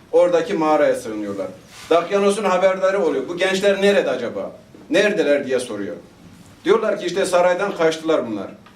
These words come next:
Ve askerlerini alıp bu altı gencin,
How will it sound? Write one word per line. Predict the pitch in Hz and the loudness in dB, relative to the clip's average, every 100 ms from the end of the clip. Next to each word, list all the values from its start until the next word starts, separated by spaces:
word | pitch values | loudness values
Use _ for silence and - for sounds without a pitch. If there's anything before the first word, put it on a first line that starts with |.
| - - - - - - 135 | -20 -20 -20 -20 -20 -14 0
Ve | 160 | 0
askerlerini | 170 165 - 170 165 160 165 | 2 0 2 0 2 0 2
alıp | 165 202 - - - - - 151 | 0 -2 -6 -16 -20 -20 -18 -4
bu | 170 175 - - - | -2 0 -4 -10 -2
altı | 147 147 190 | 0 0 0
gencin, | 160 120 107 98 | 0 -2 -6 -8